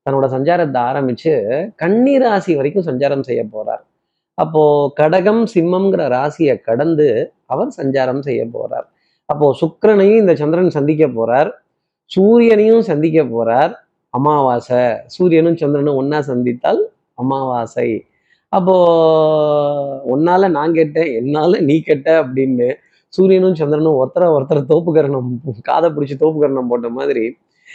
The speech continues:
எல்லா ராசி நேயர்களுமே கொடுத்ததுனால நீ கெட்ட, வாங்கினதுனால நான் கெட்டேன் அப்படின்னு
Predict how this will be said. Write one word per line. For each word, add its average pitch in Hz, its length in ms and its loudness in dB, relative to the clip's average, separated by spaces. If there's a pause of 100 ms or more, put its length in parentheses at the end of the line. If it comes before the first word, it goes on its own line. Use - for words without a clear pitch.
எல்லா 147 280 4
ராசி 175 280 2
நேயர்களுமே 151 760 2 (440)
கொடுத்ததுனால 185 540 2
நீ 160 160 6
கெட்ட, 165 320 2
வாங்கினதுனால 160 800 2
நான் 143 240 0
கெட்டேன் 147 400 0
அப்படின்னு 131 560 -4